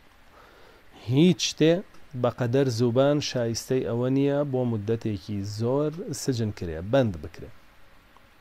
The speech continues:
یعنی زوبان زۆر، زۆر گرنگە ئینسان بیگرێتەوە. بۆیە هەر لە بینی دوو دان و دیل دوو لێویشە، یعنی دوو شوورای هەیە. ددانەکان، ئەنجا لێوەکان. ئەمە هەمووی بۆ ئەوەی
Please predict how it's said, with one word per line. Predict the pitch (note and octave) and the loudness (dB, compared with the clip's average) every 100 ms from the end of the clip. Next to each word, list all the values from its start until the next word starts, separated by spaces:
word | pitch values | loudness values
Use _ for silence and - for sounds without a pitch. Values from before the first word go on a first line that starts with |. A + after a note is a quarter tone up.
| - - - _ - | -20 -20 -20 _ -14
یعنی | G#2 G2 | -8 -4
زوبان | G#2+ A2 A2+ C3 D3 - C#3+ A#2+ | -2 0 4 4 2 -2 -2 4
زۆر، | C#3 B2 G#2+ | 4 4 2
زۆر | A#2+ C#3 B2 | 2 2 2
گرنگە | A#2 C3+ A#2+ G2 | 0 2 0 -2
ئینسان | G#2 - C#3 E3 - - - - A2+ | -4 -4 -4 -4 -10 -20 -20 -10 -2
بیگرێتەوە. | B2 C3 A2+ A#2+ A2 A2 F#2 G2+ | 0 0 0 0 -2 -6 -6 0
بۆیە | D#3 D3 | 2 2
هەر | D3 C#3 | 2 0
لە | C#3 | 0
بینی | D3+ C3+ | 0 0
دوو | B2+ D3+ | 2 4
دان | C3+ C3 | 4 4
و | C3 | 2
دیل | D#3+ C#3 C3 | 0 -2 0
دوو | D3+ | 2
لێویشە، | A2+ E2 E2+ - - - | 2 -2 -8 -8 -6 -6
یعنی | - A#2 A2+ A2 G#2+ | -4 -4 -4 -4 -2
دوو | C3 D#3+ F3+ - - - - | 0 0 -4 -12 -20 -14 -8
شوورای | - B2 C3+ A#2+ D#2+ | 0 8 8 8 4
هەیە. | F2 E2 - - - - - - - - - - - - - - | -6 -6 -14 -20 -20 -20 -20 -20 -20 -20 -20 -20 -20 -20 -18 -2
ددانەکان، | A#2 G#2 F#2+ G2 A#2+ D3 - | 0 0 -2 -2 -2 -2 -2
ئەنجا | G#2+ G2+ | -2 -2
لێوەکان. | G2+ F#2 - F#2+ - - - - - - - - - - | -2 -4 -4 -8 -8 -20 -20 -20 -20 -20 -20 -20 -20 -12
ئەمە | A2+ A2+ | -6 -4
هەمووی | A#2 C3 B2+ | -2 2 4
بۆ | C3 | 6
ئەوەی | C3 | 4